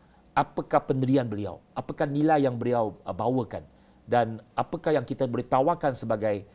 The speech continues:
uh, parti kita, sebagai gabungan kita. Jadi, saya yakin bahawa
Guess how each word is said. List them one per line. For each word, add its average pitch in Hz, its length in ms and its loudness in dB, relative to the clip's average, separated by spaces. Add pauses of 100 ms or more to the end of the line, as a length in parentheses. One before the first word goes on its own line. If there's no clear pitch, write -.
(220)
uh, 98 80 -4
parti 120 400 -8
kita, - 320 -14 (240)
sebagai 120 320 -2
gabungan 113 400 -2
kita. - 240 -16 (480)
Jadi, 175 500 -4
saya 170 320 0
yakin 147 400 -4
bahawa 95 400 -4